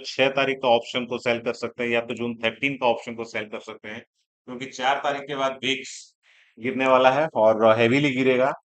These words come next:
तो prices वैसे भी automatic गिर जाएंगे। तो आप अभी option selling पे जा सकते हैं निफ्टी का, अभी से sell करके रख दीजिए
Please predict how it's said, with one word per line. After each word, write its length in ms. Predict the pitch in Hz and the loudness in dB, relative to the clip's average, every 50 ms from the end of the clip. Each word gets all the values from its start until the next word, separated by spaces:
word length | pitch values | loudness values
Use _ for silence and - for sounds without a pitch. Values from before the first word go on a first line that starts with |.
| _ _ _ _ _ _ _ | _ _ _ _ _ _ _
तो 240 | - 117 117 117 117 | 0 0 0 0 4
prices 380 | - 120 117 117 143 143 - 135 | 4 4 4 4 2 0 2 4
वैसे 240 | 127 120 117 135 127 | 2 2 2 0 -2
भी 200 | 131 139 139 - - | -2 -2 -4 -4 -6
automatic 440 | 123 117 123 117 117 113 113 123 110 | -4 -2 -2 0 0 0 -2 -4 -6
गिर 160 | 107 104 92 | -6 -8 -8
जाएंगे। 320 | 92 92 98 107 110 - - - _ _ _ _ _ _ _ _ _ - _ _ _ _ _ _ _ _ _ _ _ _ - | -8 -8 -10 -10 -14 -18 -20 -20 _ _ _ _ _ _ _ _ _ -20 _ _ _ _ _ _ _ _ _ _ _ _ -8
तो 220 | 113 110 110 110 | -6 -4 -2 -2
आप 340 | 110 - 110 113 117 117 - - | -2 0 2 2 2 2 2 -4
अभी 200 | 120 113 120 120 | -4 -2 2 2
option 380 | 117 110 - - - 135 123 - | 2 2 2 0 -6 -6 -6 -8
selling 440 | - - 131 123 120 135 139 131 | -8 -2 0 0 0 0 -2 0
पे 80 | 151 139 | 0 2
जा 180 | 117 120 117 117 | 6 6 6 6
सकते 280 | 127 117 - - 123 | 4 -2 -2 0 -2
हैं 80 | 120 117 117 _ - 117 | -2 -2 -4 _ -6 -4
निफ्टी 320 | 123 120 120 - 135 127 | -4 -4 -2 -2 -2 0
का, 300 | - 131 131 165 - - _ _ _ _ _ _ _ _ _ _ _ _ _ _ _ _ _ _ - | 2 2 2 2 0 -6 _ _ _ _ _ _ _ _ _ _ _ _ _ _ _ _ _ _ -4
अभी 180 | 110 107 120 127 | -2 0 0 0
से 140 | 123 139 127 | 0 0 0
sell 220 | - 131 123 123 | 2 2 2 4
करके 280 | 113 127 120 113 131 123 | 4 2 2 2 2 2
रख 120 | 120 117 | 2 2
दीजिए 400 | 113 117 120 110 113 123 139 156 | 0 -2 -4 -4 -4 -4 -6 -6